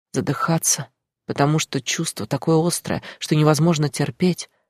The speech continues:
вытравливать его из себя с болью, с кровью, нет уж, нет. Этого ему больше не надо. Этого он и врагу не пожелает. И уж точно Дине эти страсти больше не нужны.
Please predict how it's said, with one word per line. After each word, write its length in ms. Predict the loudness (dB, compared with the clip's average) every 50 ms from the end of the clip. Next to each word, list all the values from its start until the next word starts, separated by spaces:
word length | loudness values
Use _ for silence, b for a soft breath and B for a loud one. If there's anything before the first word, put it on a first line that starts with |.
| _ _ _
вытравливать 840 | 0 4 4 4 4 4 6 6 8 8 8 6 4 4 2 -2 -2
его 140 | 0 2 2
из 120 | 2 2
себя 240 | 0 -2 0 -2 -2
с 60 | -2
болью, 360 | -2 -2 0 0 2 0 0 -4
с 80 | -4
кровью, 460 | -4 -2 -2 0 0 0 -2 -4 -4
нет 260 | -2 -4 -4 -4 -6 -6
уж, 180 | -6 -6 -4
нет. 320 | -4 -4 -4 -4 -6 -12 _ _ _ _ _ _ _ _ _ _ _ _ _ _ _ _ _ _ _ _
Этого 360 | 2 2 2 4 2 4 6
ему 240 | 6 6 8 6 4
больше 380 | 6 4 4 4 4 2 2 2
не 100 | 2 2
надо. 360 | 2 2 0 -2 -4 -8 -14 _ _ _ _ _ _ _ _ _ _ _ _ _ _ _ _ _ 4
Этого 460 | 6 6 6 6 4 4 4 4 4 4
он 140 | 4 4
и 160 | 4 4 2 4
врагу 340 | 6 6 6 6 6 4
не 120 | 4 4 2
пожелает. 680 | 0 0 0 0 0 0 -2 -2 -4 -4 -8 _ _ _ _ _ _ _ _ _ _ _ _ _
И 80 | 0 2
уж 240 | 2 2 2 0 -2
точно 480 | 0 -4 -2 -2 -2 0 2 2 2
Дине 380 | 2 2 2 2 2 2 2 2
эти 240 | 0 0 0 0 -4
страсти 500 | -4 -4 -2 -4 -2 -2 -2 -4 -4 -4
больше 340 | -2 -2 -2 -2 -2 -4
не 80 | -4 -4
нужны. 420 | -4 0 0 0 0 0 -4 -6